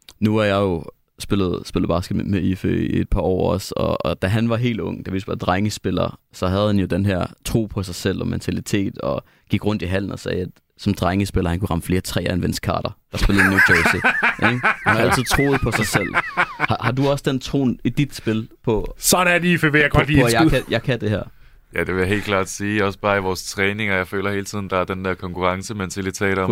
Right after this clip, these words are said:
Speaker 1: Fuldstændig.
Speaker 3: der er den bedste skytte, om det er med min spiller, eller om det er Adrian, der siger,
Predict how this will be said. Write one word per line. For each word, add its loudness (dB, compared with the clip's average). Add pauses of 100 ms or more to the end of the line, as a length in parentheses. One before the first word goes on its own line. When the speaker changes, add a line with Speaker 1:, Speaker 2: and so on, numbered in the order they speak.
Speaker 1:
Fuldstændig. 0 (100)
Speaker 3:
der 2
er -4 (580)
den -4
bedste -2
skytte, 0
om -2
det 0
er 2
med -4
min -6
spiller, 0
eller 0
om -4
det -2
er 2
Adrian, -2
der -4
siger, 0